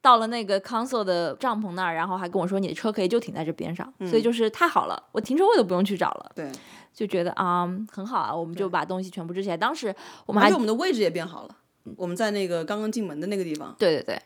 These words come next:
Speaker 1: 嗯。
Speaker 2: 嗯。
Speaker 1: 所以这就是那个峰回路转，差不多三点不到，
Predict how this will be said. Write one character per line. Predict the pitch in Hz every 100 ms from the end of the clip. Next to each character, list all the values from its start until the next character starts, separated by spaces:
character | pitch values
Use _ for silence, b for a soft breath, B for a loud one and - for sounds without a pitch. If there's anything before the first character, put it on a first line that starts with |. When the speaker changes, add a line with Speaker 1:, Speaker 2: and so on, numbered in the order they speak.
| -
Speaker 1:
嗯。 | 175
Speaker 2:
嗯。 | 151 202 _ - b b b
Speaker 1:
所 | - 302
以 |
这 | 320
就 | 349
是 | 320
那 | 269
个 | 240
峰 | 233 269
回 | 277 208
路 | 226 226
转， | 196 180
差 | 262 254
不 |
多 | 233
三 | 240 269
点 | 254 208
不 | 180
到， | 180 233 214 190 175